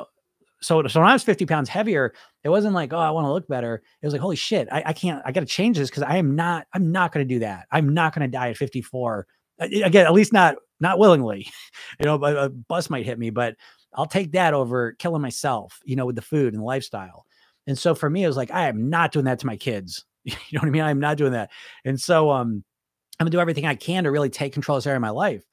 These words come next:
And so you hear the way I'm talking about this, this is literally life and death for me. And that's just one aspect of it, right? So the first part is longevity.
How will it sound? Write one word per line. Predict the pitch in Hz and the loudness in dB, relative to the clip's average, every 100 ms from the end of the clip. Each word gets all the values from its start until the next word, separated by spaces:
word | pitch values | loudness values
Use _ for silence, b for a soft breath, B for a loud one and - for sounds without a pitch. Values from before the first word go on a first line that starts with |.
| b b b b | b b b b
And | 151 | -4
so | - 185 160 135 - _ _ | -2 0 2 0 -6 _ _
you | 151 | -4
hear | 131 220 | 2 4
the | 180 | 6
way | 180 | 4
I'm | 139 | 2
talking | 170 196 160 | 0 -2 0
about | 123 107 113 | -2 -4 -6
this, | 95 - | -8 -6
this | 147 | -6
is | 160 | -4
literally | 151 190 143 | 0 0 0
life | 127 151 127 | -2 -4 -4
and | 127 | -4
death | 151 160 | -4 -4
for | 123 110 | -6 -6
me. | 98 87 _ b b | -8 -14 _ b b
And | 143 | -4
that's | 196 | 0
just | 202 165 | 0 0
one | 170 | 0
aspect | 156 175 - 131 104 | 0 -2 -4 -6 -6
of | 107 90 | -6 -8
it, | 85 - | -14 -6
right? | 123 135 | -2 -2
So | 135 143 | -2 -4
the | |
first | 123 190 214 | -4 -4 -2
part | 180 | -2
is | 127 | -4
longevity. | 123 147 127 101 139 147 98 87 | -4 -2 -2 -4 -4 -4 -6 -10